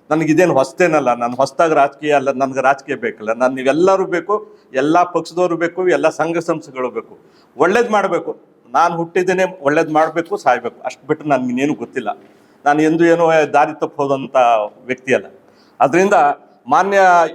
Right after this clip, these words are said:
ನಿಮ್ಮೆಲ್ಲರ ಮೂಲಕ ನಾನು ಮಾನ್ಯ ಶಾಸಕರನ್ನ ಕೇಳ್ಕೊಳ್ಳೋದು, ದಯಮಾಡಿ ಇದಕ್ಕೆ ಗಮನ ಕೊಡಿ. ಅವತ್ತು ಎರಡನೇ ತಾರೀಕು ಸತ್ಯಾಗ್ರಹ ದಿನ ಬನ್ನಿ, ನಮ್ಮ ಜನಗಳೆಲ್ಲ ಬರ್ತಾರೆ, ರೈತರೆಲ್ಲ ಬರ್ತಾರೆ. ಅವ್ರಿಗೆ ನೀವು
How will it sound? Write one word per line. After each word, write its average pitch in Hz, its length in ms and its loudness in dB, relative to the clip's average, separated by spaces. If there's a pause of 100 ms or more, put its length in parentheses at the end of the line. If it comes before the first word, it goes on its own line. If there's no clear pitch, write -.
ನಿಮ್ಮೆಲ್ಲರ 196 480 2
ಮೂಲಕ 190 320 -2 (1000)
ನಾನು 165 240 2
ಮಾನ್ಯ 170 320 2 (800)
ಶಾಸಕರನ್ನ 156 560 -2
ಕೇಳ್ಕೊಳ್ಳೋದು, 135 680 -6 (440)
ದಯಮಾಡಿ 214 440 2
ಇದಕ್ಕೆ 160 260 -4
ಗಮನ 139 280 -2
ಕೊಡಿ. 113 300 -10 (400)
ಅವತ್ತು 156 400 2
ಎರಡನೇ 185 340 4
ತಾರೀಕು 170 680 -2
ಸತ್ಯಾಗ್ರಹ 160 420 0
ದಿನ 139 240 -4 (400)
ಬನ್ನಿ, 165 600 0 (100)
ನಮ್ಮ 147 280 0
ಜನಗಳೆಲ್ಲ 214 520 2
ಬರ್ತಾರೆ, 139 440 -2
ರೈತರೆಲ್ಲ 196 380 0
ಬರ್ತಾರೆ. 135 580 -6 (880)
ಅವ್ರಿಗೆ 160 280 4
ನೀವು 135 440 0